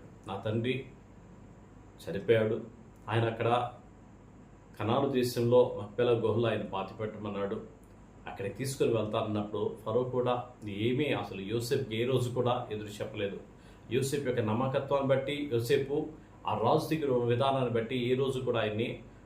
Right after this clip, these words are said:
త్రోసివేయలేదు. నిజమే, మనం ఎంత నమ్మకంగా ఉంటే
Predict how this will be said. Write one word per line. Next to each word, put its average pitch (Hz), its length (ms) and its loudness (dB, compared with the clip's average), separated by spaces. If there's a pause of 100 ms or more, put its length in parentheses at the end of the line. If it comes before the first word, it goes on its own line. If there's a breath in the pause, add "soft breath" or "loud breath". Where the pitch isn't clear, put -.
(180)
త్రోసివేయలేదు. 107 640 -2 (1080)
నిజమే, 113 420 0 (1200)
మనం 110 100 2
ఎంత 107 260 2
నమ్మకంగా 143 540 4
ఉంటే 147 580 6